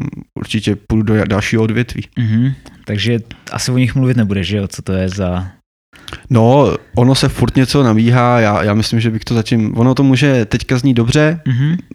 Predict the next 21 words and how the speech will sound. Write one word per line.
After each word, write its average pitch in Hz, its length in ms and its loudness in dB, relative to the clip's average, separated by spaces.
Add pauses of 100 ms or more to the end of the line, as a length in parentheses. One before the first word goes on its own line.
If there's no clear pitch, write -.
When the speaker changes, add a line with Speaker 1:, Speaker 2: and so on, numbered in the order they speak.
Speaker 1:
a 113 420 2
za 120 120 2
dva 123 160 2
roky 123 220 0
zjistíme, 120 360 0
že 117 120 2
to, 120 160 -4
ten - 340 -4
potenciál 117 500 0
byl 113 360 2 (280)
úplně 110 340 -2
mizivej, 107 500 0
jo, 107 180 0
že 107 120 -2
ten 107 200 2
boom 107 220 4
třeba 110 220 0
už 107 140 -2
je 110 60 0
dávno 113 240 2
pryč, - 280 -6